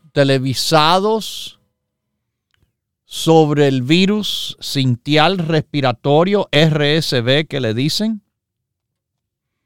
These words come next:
Ahora sí, hasta anuncios en televisión. Cosa que le llevo diciendo desde meses atrás,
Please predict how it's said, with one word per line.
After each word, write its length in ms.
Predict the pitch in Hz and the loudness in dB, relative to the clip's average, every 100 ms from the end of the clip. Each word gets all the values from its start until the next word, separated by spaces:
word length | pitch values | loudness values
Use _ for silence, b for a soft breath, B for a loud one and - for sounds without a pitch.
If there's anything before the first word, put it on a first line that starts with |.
| _ _ _ _ _ _ _ _ | _ _ _ _ _ _ _ _
Ahora 480 | 78 76 92 151 175 | -12 -6 -4 -4 -6
sí, 480 | - 151 208 170 _ _ _ _ - | -6 -6 -8 -12 _ _ _ _ -8
hasta 380 | 147 - 135 147 | -8 -6 -6 -4
anuncios 720 | 151 202 202 - 143 127 127 | -2 -2 -4 -6 -8 -6 -4
en 140 | 131 | -4
televisión. 880 | 135 123 120 113 - 190 196 110 82 _ _ _ _ _ _ _ _ _ _ _ _ _ _ _ | -4 -6 -6 -8 -8 -8 -8 -10 -12 _ _ _ _ _ _ _ _ _ _ _ _ _ _ _
Cosa 400 | - 131 151 185 | -4 -4 -4 -8
que 180 | - 131 | -8 -8
le 160 | 104 92 | -8 -6
llevo 480 | 82 82 80 - 123 | -6 -6 -8 -8 -8
diciendo 920 | 170 - - 175 196 175 131 85 80 _ _ _ _ _ _ _ _ _ _ _ _ | -8 -8 -6 -2 -2 -2 -6 -10 -16 _ _ _ _ _ _ _ _ _ _ _ _
desde 680 | - 151 190 190 170 175 185 | -20 -4 0 2 2 0 0
meses 760 | 185 196 233 247 208 - 180 143 | 0 0 2 2 2 0 0 0
atrás, 1040 | 143 - - 127 117 98 95 - - - | -2 -2 0 2 2 0 -4 -12 -16 -18